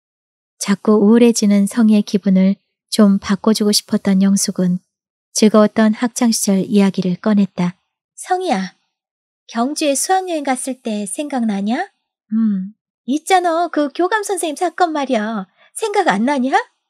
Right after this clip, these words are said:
Speaker 2: 그려, 생각나.
Speaker 1: 둘은 서로 눈빛을 주고받다가 이내 웃음을 터뜨렸다. 초등학교와 중고등학교를 같이 다녔던 영숙과 성희는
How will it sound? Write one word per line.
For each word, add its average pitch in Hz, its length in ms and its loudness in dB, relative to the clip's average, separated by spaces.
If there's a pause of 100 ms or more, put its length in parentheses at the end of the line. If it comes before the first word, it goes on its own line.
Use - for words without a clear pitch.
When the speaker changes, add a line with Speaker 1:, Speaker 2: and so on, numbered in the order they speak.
(160)
Speaker 2:
그려, 240 640 -2
생각나. 226 760 -4 (540)
Speaker 1:
둘은 208 500 4
서로 214 420 2
눈빛을 214 640 2
주고받다가 185 840 -2 (340)
이내 190 480 4
웃음을 208 420 2
터뜨렸다. 190 760 -4 (1400)
초등학교와 202 920 2
중고등학교를 214 960 2
같이 - 320 -4
다녔던 196 600 2
영숙과 196 440 0
성희는 185 540 2